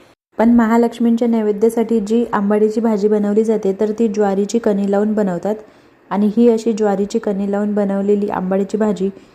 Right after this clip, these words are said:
खायलासुद्धा खूप स्वादिष्ट लागते आणि नैवेद्यासाठी ही अशीच आंबाडीची भाजी बनवतात. तर आज आपण इथे एकदम साधा आणि गावरान असा बेत केला आहे.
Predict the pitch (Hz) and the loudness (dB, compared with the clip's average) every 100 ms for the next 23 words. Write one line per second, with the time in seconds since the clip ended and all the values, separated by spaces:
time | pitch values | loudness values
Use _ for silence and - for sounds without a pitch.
0 | _ _ - 208 196 208 220 214 220 - | _ _ -2 0 0 0 0 0 0 0
1 | 240 240 226 196 220 262 247 233 - 202 | 0 0 -2 -2 -2 0 -2 -2 -4 -6
2 | 208 _ _ - 196 208 202 185 196 190 | -6 _ _ -8 -4 -2 -2 -2 0 0
3 | 214 226 214 208 214 - 208 214 220 190 | 0 0 0 0 -2 -2 -2 0 0 0
4 | 196 190 208 214 196 196 208 185 175 202 | -2 -2 -2 -2 0 0 -2 -2 -4 -4
5 | - - - - _ - _ _ - 233 | -6 -20 -20 -20 _ -20 _ _ -2 0
6 | 240 - 214 220 226 233 233 226 214 202 | 0 0 2 2 0 0 0 0 0 -2
7 | 196 220 233 - 202 190 202 202 - 196 | -2 -4 -4 -2 -2 -2 -2 -4 -4 -6
8 | 220 208 190 190 202 208 220 196 190 - | -2 2 2 2 -2 -2 -2 0 -2 -2
9 | 202 175 | -6 -4